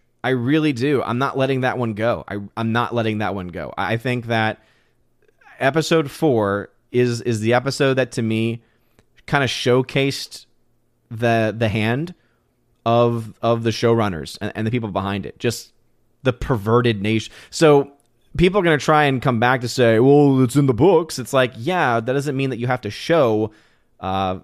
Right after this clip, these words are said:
visibly show every single element of things that are in the book. I mean, they have no pro-, like, and to me, this is the bigger sign. The, the further we get into it, it's actually, I can't,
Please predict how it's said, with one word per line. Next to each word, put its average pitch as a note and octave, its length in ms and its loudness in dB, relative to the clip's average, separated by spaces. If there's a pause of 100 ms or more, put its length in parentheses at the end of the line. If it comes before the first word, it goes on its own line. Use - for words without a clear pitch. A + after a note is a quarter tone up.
visibly G#2 920 -2
show A2 640 -2 (420)
every C#3+ 280 0
single C3 400 -4
element C3+ 400 0
of A2+ 180 -4
things B2 360 -4
that A2 120 -2
are A2 80 -2
in G#2+ 160 -4
the G2 80 -4
book. C#3+ 400 -4 (580)
I B2 80 0
mean, B2+ 220 0
they D3+ 80 2
have D#3 160 0
no D3+ 200 2
pro-, D3+ 380 -2
like, A#2+ 300 -6
and C#3 260 -6
to D3 140 0
me, A#3 180 0
this G3+ 180 2
is E3 80 -10
the D#3 80 0
bigger F#3+ 240 2
sign. G#2+ 260 0
The, A2 60 -2
the A2+ 200 -2
further C4+ 260 2
we A3 100 2
get D3 140 2
into G3 300 0
it, - 20 2
it's C3 120 -2
actually, D3+ 640 0 (320)
I A#2+ 100 2
can't, E3+ 280 -2